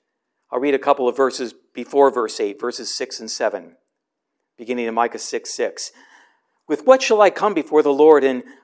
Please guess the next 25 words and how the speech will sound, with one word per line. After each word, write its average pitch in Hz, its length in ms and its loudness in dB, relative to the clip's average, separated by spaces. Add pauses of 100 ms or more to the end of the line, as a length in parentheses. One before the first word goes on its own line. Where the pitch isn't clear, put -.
bow 156 220 6
myself 139 460 4
before 135 340 4
God 135 300 4
on 117 160 -2
high? 95 460 0 (540)
Shall 151 260 2
I 147 100 4
come 143 180 -6
before 147 320 -2
him 151 200 -4
with 135 260 0
burnt 139 220 2
offerings, 147 500 4
with 131 160 -6
calves 143 400 -2
a - 40 -14
year 143 300 -4
old? 156 460 2 (880)
Will 196 140 6
the 247 60 2
Lord 226 300 6
be 220 100 -6
pleased 196 540 -2
with 143 200 -2